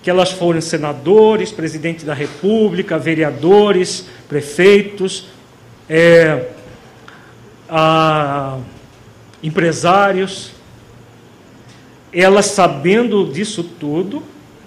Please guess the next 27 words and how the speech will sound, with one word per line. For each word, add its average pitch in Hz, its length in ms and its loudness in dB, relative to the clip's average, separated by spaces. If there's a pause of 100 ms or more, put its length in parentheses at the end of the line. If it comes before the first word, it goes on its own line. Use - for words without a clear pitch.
naquela 175 440 0
pobreza 190 920 -2
imensa, 180 680 -8 (480)
comendo 214 480 2
o 214 40 2
resto 233 760 -6 (560)
de, 185 320 -2
de, 160 600 -2
de 151 200 -6
lixo 220 600 -4 (720)
que 180 80 -12
está 226 200 -4
sendo 190 280 -6
despejado. 131 800 -12 (1400)
Se - 640 -2
elas 185 380 0
lembrassem, 170 760 -2
seria, 202 680 -2 (200)
a 180 100 -6
reencarnação 185 680 -4
seria 220 240 -6
uma 220 180 -2
coisa 208 340 -2
tão - 540 -4
cruel 151 640 0
que 165 120 -10
Deus 156 640 -2